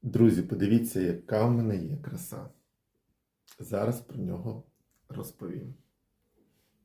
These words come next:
Вітаю, друзі! Я вам хочу показати здійснення своєї мрії.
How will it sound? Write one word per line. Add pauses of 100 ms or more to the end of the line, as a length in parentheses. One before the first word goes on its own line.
(1300)
Вітаю,
друзі!
Я
вам
хочу
показати
здійснення
своєї
мрії.